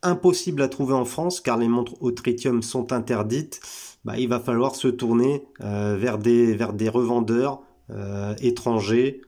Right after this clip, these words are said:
euh, qui, qui proposent la marque Luminox. Alors vous en retrouverez certains sur Amazon en Allemagne. N'hésitez pas d'ailleurs à aller voir dans la description, je vous ai mis quelques liens. Euh, sinon, pour ainsi dire, le seul moyen de se procurer une montre Luminox neuve en France, bah, c'est de la faire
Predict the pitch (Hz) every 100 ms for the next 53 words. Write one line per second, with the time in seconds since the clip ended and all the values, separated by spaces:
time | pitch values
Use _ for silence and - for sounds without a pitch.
0 | _ _ 107 101 - 110 104 104 - -
1 | 113 110 127 123 110 107 123 - 113 120
2 | 110 95 - - - - 92 104 117 117
3 | 123 107 123 - 123 - 131 - - 123
4 | 123 123 110 123 117 113 104 113 139 151
5 | - 117 123 120 131 127 135 123 117 123
6 | 117 113 110 113 107 120 120 113 _ 113
7 | 113 123 117 120 - 113 - 135 123 113
8 | 117 113 113 127 113 113 95 107 147 -
9 | - - - - _ - 110 117 - 131
10 | 135 156 - 117 123 120 120 117 143 120
11 | - - 160 151 147 139 120 120 - -
12 | - 131 110 120 127 120 110 135 127 120
13 | 120 113 120 117 110 123 123 - 123 139
14 | - 104 104 - 117 107 110 123 120